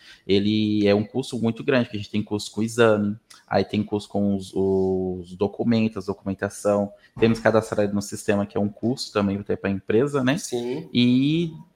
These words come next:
Speaker 1: por exemplo, tive exemplos aqui onde eu trabalho mesmo, que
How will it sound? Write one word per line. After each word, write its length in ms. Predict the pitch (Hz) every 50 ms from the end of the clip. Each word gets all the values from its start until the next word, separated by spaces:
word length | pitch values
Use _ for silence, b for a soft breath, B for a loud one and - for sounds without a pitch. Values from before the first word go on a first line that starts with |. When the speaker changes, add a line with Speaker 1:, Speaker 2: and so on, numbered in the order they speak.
| _ _
Speaker 1:
por 140 | - 127 131
exemplo, 420 | 131 123 131 120 117 120 120 120
tive 300 | 120 - 120 120 117 123
exemplos 500 | 123 120 113 120 113 110 113 - 117 107
aqui 180 | 113 110 - - 110
onde 120 | 107 107
eu 40 | 110
trabalho 480 | 107 - 113 107 101 104 104 104 104 104
mesmo, 420 | 104 104 104 104 110 113 131 143
que 360 | 139 - - 160 160 156 156